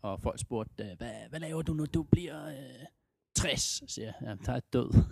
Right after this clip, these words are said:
<laughs> Jeg, jeg går ud med, med flaget,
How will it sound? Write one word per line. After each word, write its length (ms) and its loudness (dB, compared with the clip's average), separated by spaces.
<laughs> 640 2
Jeg, 360 4
jeg 120 8
går 160 12
ud 200 12
med, 300 6
med 100 4
flaget, 440 4